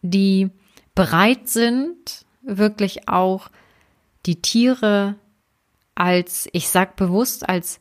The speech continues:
gleichberechtigte Seele zu sehen. Und das ist die Grundvoraussetzung im Grunde für, äh, für, ähm,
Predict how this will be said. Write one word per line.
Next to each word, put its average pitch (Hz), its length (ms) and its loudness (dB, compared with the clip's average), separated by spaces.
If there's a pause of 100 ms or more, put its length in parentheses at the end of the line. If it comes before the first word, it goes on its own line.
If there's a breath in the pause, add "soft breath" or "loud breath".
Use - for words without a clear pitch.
gleichberechtigte 196 1300 -2
Seele 196 480 2
zu - 180 -8
sehen. 135 480 -8 (960)
Und 170 180 0
das - 540 0 (640)
ist 185 220 0
die 196 60 4
Grundvoraussetzung 151 1080 0
im 147 180 0
Grunde 165 320 2
für, 156 520 -2
äh, - 260 -10
für, 151 640 -2
ähm, 147 460 -4